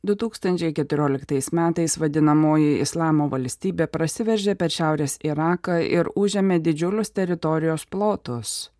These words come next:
Dėl šios invazijos buvo masiškai perkeliamos mažumų grupės, pavyzdžiui, krikščionys, jezidai, turkmėnai, šabakai. Daugelis šių pabėgėlių pasitraukė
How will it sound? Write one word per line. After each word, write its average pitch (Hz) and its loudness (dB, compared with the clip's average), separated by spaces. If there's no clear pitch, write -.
Dėl 170 0
šios 151 -2
invazijos 160 4
buvo 151 4
masiškai 190 0
perkeliamos 180 -2
mažumų 165 4
grupės, 180 -2
pavyzdžiui, 131 -6
krikščionys, 170 -2
jezidai, 160 0
turkmėnai, 151 0
šabakai. 160 -6
Daugelis 180 0
šių 151 -6
pabėgėlių 190 0
pasitraukė 175 -2